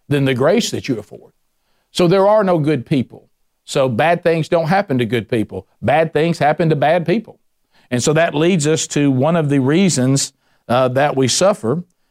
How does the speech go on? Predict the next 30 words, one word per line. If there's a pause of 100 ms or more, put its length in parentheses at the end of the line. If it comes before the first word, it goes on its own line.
(100)
And
one
of
the
reasons
that
we
suffer
is
because
of
sin. (1000)
That's
one
of
the
reasons.
"Hey, (140)
hey,
Rick,
why
do
we
suffer?
Hey,
God,
why
do
we
suffer?"